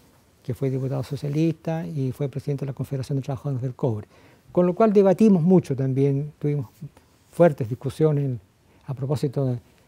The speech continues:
de los proyectos del cobre, de lo que gobierna el presidente Frei, pero de todas maneras man-, mantuvimos una muy buena relación hasta el día de su muerte. Y yo tuve la oportunidad, porque murió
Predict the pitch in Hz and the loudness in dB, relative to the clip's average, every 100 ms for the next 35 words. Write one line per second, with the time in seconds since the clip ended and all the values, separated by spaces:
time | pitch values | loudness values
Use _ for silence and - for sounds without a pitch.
0 | _ _ _ 131 127 - 131 147 147 127 | _ _ _ -4 -4 -4 0 0 0 -4
1 | - 170 170 165 143 139 120 131 143 147 | 0 2 2 0 -2 -4 -4 -4 -2 -4
2 | 131 - 147 147 151 165 - 151 139 156 | -6 -6 -4 -4 -6 -8 -8 -4 -4 -4
3 | _ _ - - _ - 170 160 160 156 | _ _ -20 -20 _ -2 0 2 -2 -4
4 | 196 180 180 175 165 139 _ - - 151 | 0 0 2 0 0 -4 _ -20 -6 -4
5 | 147 151 165 147 156 139 139 175 165 147 | -2 -2 -2 0 -2 -2 2 4 4 2
6 | 143 135 131 - 156 - _ - 220 - | 0 -2 -2 -2 -4 -8 _ -6 -6 -6
7 | _ 208 208 185 156 143 160 - 139 110 | _ -10 -10 -8 -8 -4 -2 -2 -2 -4
8 | - - _ - 147 156 147 165 160 151 | -8 -20 _ -6 -4 -4 -4 -2 -2 -4
9 | - _ _ _ - _ - 131 135 - | -10 _ _ _ -20 _ -8 -8 -6 -4
10 | 139 151 135 131 131 131 139 | -2 -2 -2 -4 -2 -2 -2